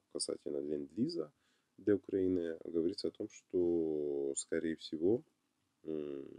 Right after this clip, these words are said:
будет очень мо-, мощный контрнаступление и зачистка украинской территории от, э, российской, э, оккупации. А, вплоть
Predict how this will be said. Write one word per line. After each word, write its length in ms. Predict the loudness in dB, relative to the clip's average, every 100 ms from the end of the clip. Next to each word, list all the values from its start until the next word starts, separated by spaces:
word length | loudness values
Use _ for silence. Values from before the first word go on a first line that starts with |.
| -12 -2
будет 240 | 0 0
очень 260 | -2 0 2
мо-, 220 | 2 2
мощный 540 | 2 2 2 -2 -4 -6 _ _ _ _ _ _ _ -2
контрнаступление 1040 | 2 2 0 -4 -6 -12 0 2 2 -2 -4 _ _ _ _ 0
и 260 | 4 4 2 -2
зачистка 800 | -4 -2 -4 -6 -8 -6 0 2
украинской 460 | 2 2 2 0 -4
территории 600 | -2 -4 0 2 2 2 0
от, 260 | 0 -2 _ -8
э, 420 | -4 -2 -2 -2 -4
российской, 580 | -6 -8 -6 -2 -2 -4 _ _ _ _ _ -4
э, 40 |
оккупации. 720 | 0 0 -2 -2 -2 -2 -8 -10 _ _ _ _ _
А, 360 | 0 2 2 0
вплоть 380 | -4 0 0